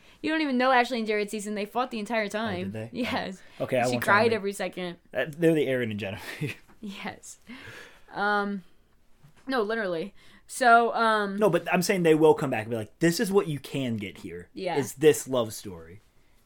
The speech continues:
Speaker 2: That's what they are.
Speaker 1: Literally, they will. They for sure will be back. So, um,
Speaker 2: That's what I meant.
Speaker 1: that,
Speaker 2: But
Speaker 1: nothing else really happened with them. Like, they're
Speaker 2: No.
Speaker 1: just, they're just engaged.
Speaker 2: They're engaged,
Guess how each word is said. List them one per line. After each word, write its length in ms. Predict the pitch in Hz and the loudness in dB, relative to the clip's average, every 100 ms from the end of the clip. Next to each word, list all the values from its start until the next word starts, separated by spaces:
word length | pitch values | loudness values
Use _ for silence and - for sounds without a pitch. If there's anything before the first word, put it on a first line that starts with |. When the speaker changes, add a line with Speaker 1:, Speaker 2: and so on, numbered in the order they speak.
| - | -8
Speaker 2:
That's 200 | 139 - | -6 -6
what 100 | 98 | -10
they 160 | 95 | -12
are. 220 | 85 85 - _ _ _ _ - | -12 -14 -18 _ _ _ _ -16
Speaker 1:
Literally, 460 | 202 190 170 160 180 | -10 -8 -8 -8 -8
they 120 | 196 | -6
will. 220 | 208 208 | -6 -6
They 200 | 202 226 | -2 0
for 180 | 220 226 | 0 -4
sure 240 | 214 233 202 | -4 -2 -2
will 140 | 185 | -2
be 100 | 175 | -4
back. 380 | 156 139 - - _ - - - | -4 -4 -8 -20 _ -20 -20 -12
So, 380 | - 254 240 247 | 2 6 6 6
um, 560 | 240 233 226 208 208 185 _ _ _ _ - _ _ _ - | 4 4 4 0 -6 -12 _ _ _ _ -20 _ _ _ -12
Speaker 2:
That's 160 | 135 120 | -8 -4
what 100 | 113 | -4
I 40 | 95 | -6
meant. 200 | 82 - _ - - - - - - - - - - - - _ | -10 -18 _ -20 -20 -20 -20 -20 -20 -20 -20 -20 -20 -20 -20 _
Speaker 1:
that, 80 | - | 2
Speaker 2:
But 180 | 240 - - | 2 2 -16
Speaker 1:
nothing 380 | 196 240 254 370 | -8 -8 -8 -8
else 180 | 339 311 | -8 -8
really 160 | 269 269 | -10 -10
happened 340 | 175 226 - | -10 -14 -12
with 120 | 226 - | -12 -10
them. 180 | 127 | -10
Like, 200 | 160 185 | -8 -8
they're 120 | 202 202 | -6 -6
Speaker 2:
No. 60 | |
Speaker 1:
just, 300 | 220 233 - | -6 -6 -12
they're 140 | 202 220 | -12 -10
just 200 | 226 254 | -12 -14
engaged. 420 | 180 220 277 156 | -12 -8 -8 -2
Speaker 2:
They're 100 | 240 | -2
engaged, 440 | 190 127 123 - | 0 -2 -4 -10